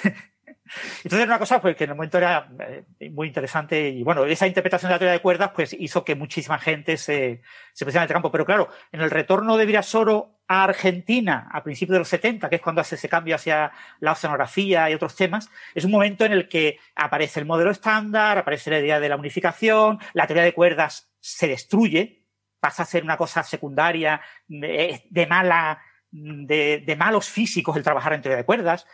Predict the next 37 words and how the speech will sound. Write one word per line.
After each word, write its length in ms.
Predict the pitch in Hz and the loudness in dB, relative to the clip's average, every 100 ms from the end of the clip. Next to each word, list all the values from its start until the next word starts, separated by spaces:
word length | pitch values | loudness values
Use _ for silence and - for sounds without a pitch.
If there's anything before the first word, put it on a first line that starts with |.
| - _ | -20 _
eso 200 | 165 - | -4 -2
ya 60 | 151 | -2
está 160 | - - | -4 -4
completamente 500 | 143 127 135 131 120 | -4 -2 -4 -4 0
muerto, 460 | 180 247 - 170 - _ - | 0 2 -2 -6 -8 _ -8
eso 180 | 156 | -2
es 40 | 175 | 0
una 120 | 165 | 0
cosa 240 | 170 175 | 0 -2
que 120 | 165 147 | -4 -4
sigue 220 | - 190 | 0 2
trabajando 340 | 196 185 202 | 2 2 0
alguna 200 | 175 190 | 0 -2
gente 280 | - 190 185 | -2 -2 0
muy 140 | 175 | 0
de 60 | 170 | 0
fondo, 580 | - 196 220 196 175 185 _ _ _ | 2 2 2 0 -2 -2 _ _ _
que 100 | 143 | -10
siguen 220 | 151 175 | -2 0
trabajando, 580 | 170 160 165 208 196 220 - - | 2 0 0 0 -2 -4 -10 -4
y 80 | 160 | 2
ya 320 | 180 196 196 | 4 4 2
alrededor 440 | 190 190 190 196 | 2 0 2 2
de 60 | 202 | 2
mil 80 | 160 | -2
novecientos 380 | 160 160 143 170 | -6 -6 -6 -6
setenta 420 | - 160 156 151 | -4 -2 -2 -2
y 60 | 147 | -4
cinco, 320 | - 233 220 | -2 -2 -2
setenta 320 | 170 156 156 | -4 -6 -6
y 60 | 151 | -6
seis, 340 | - 220 196 - - | 0 0 0 -6 -18
cuando 140 | - 147 | -10 -2
se 120 | 170 | 0
reorienta 560 | 143 156 147 170 180 175 | 4 4 4 2 2 0
la 100 | 175 | 2
teoría 440 | 180 208 208 131 | 2 4 2 0